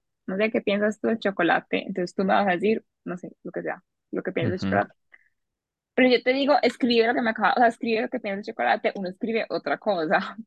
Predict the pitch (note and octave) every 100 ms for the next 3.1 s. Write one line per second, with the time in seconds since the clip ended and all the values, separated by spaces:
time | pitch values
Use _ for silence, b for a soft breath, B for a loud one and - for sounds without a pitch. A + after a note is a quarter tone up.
0 | _ A3 A3 G#3 F#3+ F#3 E3+ F#3+ - -
1 | G3 F3 F#3+ G3+ - F#3+ F3 E3 E3+ G3
2 | F#3 E3 F3 F#3 F#3 F3 F3 F3 E3+ F3
3 | F#3+